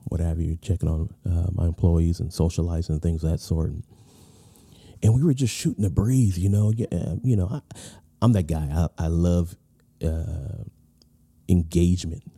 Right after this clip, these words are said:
with the people I work with, uh, with my fellow associates and counterparts, and I love that engagement.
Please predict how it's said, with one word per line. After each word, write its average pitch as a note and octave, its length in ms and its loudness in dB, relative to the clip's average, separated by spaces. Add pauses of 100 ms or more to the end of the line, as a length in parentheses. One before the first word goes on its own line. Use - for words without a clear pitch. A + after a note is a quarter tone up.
with - 140 -4
the F2+ 60 -6
people D#2+ 320 -2
I D2+ 60 0
work D#2+ 380 -2
with, D2+ 300 -4
uh, D#2+ 160 -2
with E2 180 -4
my D#2 360 -2
fellow D#2+ 320 2
associates E2 580 -2
and - 100 -6
counterparts, - 600 -2
and C#2+ 80 -2
I C#2+ 40 -2
love D#2 260 0
that D#2 120 -2
engagement. E2+ 520 0